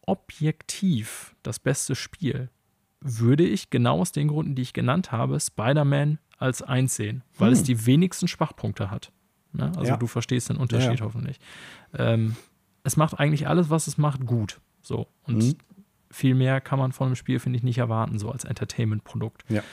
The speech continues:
Speaker 1: Ähm, subjektiv steht allerdings noch ein Sp-, anderes Spiel an erster Stelle und ja, das werden wir dann gleich besprechen. Bef-, nach dem kommen wir jetzt natürlich aber, also erstmal zu deiner Nummer zwei.
Speaker 2: Ja.
Speaker 1: Das ist ja viel interessanter.
Speaker 2: Platz zwei ist ein Spiel, ähm,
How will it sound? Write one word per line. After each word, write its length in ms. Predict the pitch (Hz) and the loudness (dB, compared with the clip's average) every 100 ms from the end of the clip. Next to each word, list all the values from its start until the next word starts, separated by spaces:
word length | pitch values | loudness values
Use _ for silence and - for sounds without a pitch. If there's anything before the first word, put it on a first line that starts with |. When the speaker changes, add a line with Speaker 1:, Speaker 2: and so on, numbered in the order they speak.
| - - - - _ | -20 -20 -20 -20 _
Speaker 1:
Ähm, 560 | - 113 110 113 113 113 - _ _ _ - | 0 2 4 2 2 -2 -6 _ _ _ -4
subjektiv 580 | 120 135 185 - 196 - | 0 2 0 0 -4 -2
steht 220 | - 151 | -4 -2
allerdings 420 | 143 147 147 - | 0 2 0 -2
noch 140 | 147 | -2
ein 60 | 147 | -2
Sp-, 80 | - _ _ | -4 _ _
anderes 240 | - 202 117 | 0 2 2
Spiel 240 | - 120 | 0 -2
an 140 | 123 123 | 0 0
erster 220 | 127 143 | -4 -6
Stelle 360 | - 170 190 | -4 -2 -2
und 320 | 202 170 170 - | -2 -2 -2 -4
ja, 180 | 185 | -4
das 160 | 185 - | -4 -2
werden 140 | 175 | -2
wir 80 | 156 | 0
dann 100 | 151 | 0
gleich 220 | 147 147 | -2 -2
besprechen. 680 | - - 151 139 147 147 143 139 | -6 -6 -4 0 0 0 -2 -4
Bef-, 340 | 127 - - - _ | -8 -8 -18 -20 _
nach 300 | - 147 147 | -4 2 2
dem 240 | - 185 180 | 4 4 4
kommen 180 | 180 165 | 4 4
wir 80 | |
jetzt 180 | 160 156 | 4 2
natürlich 360 | 147 143 143 - | -2 -2 -2 0
aber, 280 | 131 123 - | 0 0 -2
also 220 | 120 - - | -4 -4 -2
erstmal 640 | 139 175 - 170 160 160 | 0 2 2 2 2 0
zu 140 | - | -4
deiner 380 | 165 165 170 165 | -2 2 2 2
Nummer 320 | 156 160 160 | 2 2 2
zwei. 440 | 160 - 143 107 - | -2 -2 0 -2 -4
Speaker 2:
Ja. 120 | 123 | -6
Speaker 1:
Das 180 | - 131 | -6 -10
ist 80 | 123 | -10
ja 60 | |
viel 160 | - - | -8 -6
interessanter. 420 | 127 - 113 - | -6 -6 -8 -6
Speaker 2:
Platz 300 | - 139 - | -2 0 0
zwei 260 | - 147 190 | 0 0 0
ist 160 | 180 | 2
ein 80 | 165 | 2
Spiel, 580 | - - 160 180 185 - | 0 -2 2 4 2 0
ähm, 800 | 143 147 147 151 151 151 147 | -2 0 2 2 2 2 2